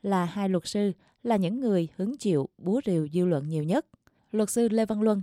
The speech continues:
chia sẻ trên Facebook rằng, đám đông, hiệu ứng, có thể tung hô về bạn, nhưng chính họ cũng có thể vùi dập bạn chỉ sau phút chốc,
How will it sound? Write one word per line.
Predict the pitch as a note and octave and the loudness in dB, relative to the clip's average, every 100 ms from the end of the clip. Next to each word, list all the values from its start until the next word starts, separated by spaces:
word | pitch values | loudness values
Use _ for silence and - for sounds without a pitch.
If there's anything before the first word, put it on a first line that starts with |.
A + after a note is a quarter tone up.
| F#3 | -2
chia | G#3+ | -2
sẻ | G#3 D3+ A#2 G#3 - | 0 0 0 -4 -4
trên | G#3+ F#3+ | -4 -2
Facebook | - G3 - D4 - | -4 -4 -4 -10 -4
rằng, | G3 E3+ - _ _ _ _ | -2 -2 -8 _ _ _ _
đám | G3 F#3+ D4 | -4 -4 0
đông, | A3 F#3 - _ _ | 0 0 -4 _ _
hiệu | G3+ D3 | 2 2
ứng, | F3 G3+ E4 _ _ _ | 2 -2 -6 _ _ _
có | D#4+ | -2
thể | C4 D3 G3 | 2 2 0
tung | A3 G3 | -2 -2
hô | G3+ F#3+ | -2 0
về | F3+ | 0
bạn, | D#3+ E3 D#3 D3+ _ _ _ | 0 -2 -2 -6 _ _ _
nhưng | G#3 G3+ | -2 -2
chính | F#3+ G#3 D4 | -2 -6 -2
họ | A3 D#3 | 0 0
cũng | D#3 D#3 F3 | 0 -4 -4
có | A#3+ | -4
thể | F3 C#3 | -4 -4
vùi | F3+ F#3+ E3 | -4 -2 -2
dập | E3 - | -4 -4
bạn | D#3 C3+ - _ _ | -4 -6 -10 _ _
chỉ | - F#3 | -6 -6
sau | - F#3 | -2 -4
phút | E3+ D4 - | -4 -8 0
chốc, | D#4 | 0